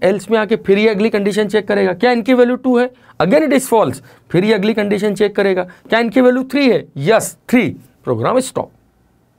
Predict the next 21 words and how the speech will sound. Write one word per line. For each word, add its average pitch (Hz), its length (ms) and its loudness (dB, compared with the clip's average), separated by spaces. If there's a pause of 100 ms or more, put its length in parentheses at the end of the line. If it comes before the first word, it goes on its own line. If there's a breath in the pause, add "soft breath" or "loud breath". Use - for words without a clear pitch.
(920)
That 226 160 0
is 254 140 2
what 262 200 0
multiple 175 540 0
if - 60 -4
else 131 180 -4
concept, 113 360 -10 (380 soft breath)
कि 226 60 4
जब 214 240 0
हर 311 280 -2
फॉल्स 233 380 0
पर 247 140 0
एक 240 140 -2
नई 208 120 2
कंडीशन 180 420 -4
चेक 131 240 -4
करना 120 240 -8
है। 117 120 -18 (1200)
Got 107 140 -6
my 208 140 -2
point? 277 220 -2